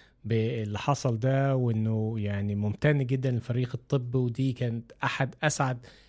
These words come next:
ال-، ال-، اللحظات في حياته، إن، إن الأطباء وإن، يعني، العلم وصل إنه أنهى معاناته مع ال-، ال-، اللي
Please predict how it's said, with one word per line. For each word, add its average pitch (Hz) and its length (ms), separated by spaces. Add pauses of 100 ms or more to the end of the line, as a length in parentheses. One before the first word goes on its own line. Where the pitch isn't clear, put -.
(200)
ال-، 113 260
ال-، 104 840
اللحظات 127 500
في 120 120
حياته، 151 640 (280)
إن، 120 200
إن 120 460
الأطباء 120 1040
وإن، 113 280
يعني، 110 580
العلم 135 440
وصل 143 440 (460)
إنه 113 380
أنهى 147 400
معاناته 127 840 (480)
مع 107 280
ال-، 98 280 (920)
ال-، 101 920 (300)
اللي 110 120